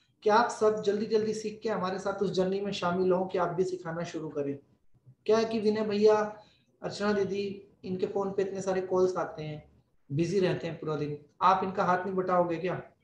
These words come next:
आप बोलो कि आज एक class मैं conduct कर लेता हूँ, एक class मैं कर देता हूँ, एक course launch कर दो, मैं उठा लेता हूँ। लेकिन वो तब होगा जब हमारा attitude बदल जाएगा classes के प्रति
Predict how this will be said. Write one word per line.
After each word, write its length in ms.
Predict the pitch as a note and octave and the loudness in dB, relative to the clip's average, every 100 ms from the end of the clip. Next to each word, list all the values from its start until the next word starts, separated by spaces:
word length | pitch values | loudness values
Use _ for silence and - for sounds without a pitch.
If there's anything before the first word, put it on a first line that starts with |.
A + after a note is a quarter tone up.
| _ - | _ -2
आप 120 | F3 | 0
बोलो 240 | F3+ F#3 G3 | 2 2 4
कि 100 | F#3+ | 2
आज 180 | F3+ F#3 | 4 4
एक 120 | F#3 | 4
class 280 | F3 E3+ E3+ | 2 2 0
मैं 140 | F#3 | -4
conduct 400 | F#3 E3 F3 F3 | -2 -4 -4 -4
कर 120 | - E3 | -6 -4
लेता 280 | D#3+ - | -6 -6
हूँ, 240 | D#3+ D#3+ - | -6 -6 -8
एक 120 | F3 | -10
class 240 | E3 D#3+ - | -6 -6 -4
मैं 140 | F3 | -6
कर 100 | F3+ | -4
देता 300 | - E3 - | -4 -6 -6
हूँ, 160 | D#3+ D#3+ | -8 -6
एक 160 | F#3 - | -8 -2
course 200 | F3 - E3 | -2 -2 -2
launch 260 | E3 D#3+ | -2 -4
कर 120 | - | -4
दो, 180 | C#3+ D#3+ | -2 0
मैं 220 | D#3 F3 F#3+ | 0 0 0
उठा 340 | F#3 - E3 | -2 -2 -2
लेता 260 | D#3 D3 D#3+ | -2 -4 -6
हूँ। 160 | D3+ - - _ F#3+ | -8 -12 -20 _ -4
लेकिन 200 | F#3+ A3+ | 0 2
वो 120 | B3 | 2
तब 320 | - B3 A3+ | 4 6 8
होगा 300 | G3 E3+ A3 G#3+ | 6 4 2 2
जब 180 | C4 G#3+ | -2 0
हमारा 300 | G3+ G3 - - | 2 2 0 -2
attitude 600 | F3 - - G3+ G#3+ - - _ C#3+ - | -8 -10 -8 -4 -2 -4 -14 _ -14 2
बदल 260 | G3+ G#3 G#3 | 6 8 6
जाएगा 320 | E3 C#3+ D3+ | 4 -2 -6
classes 400 | - C3 - C#3 | -8 -10 -10 -14
के 120 | - | -16
प्रति 380 | - - - - | -14 -14 -14 -18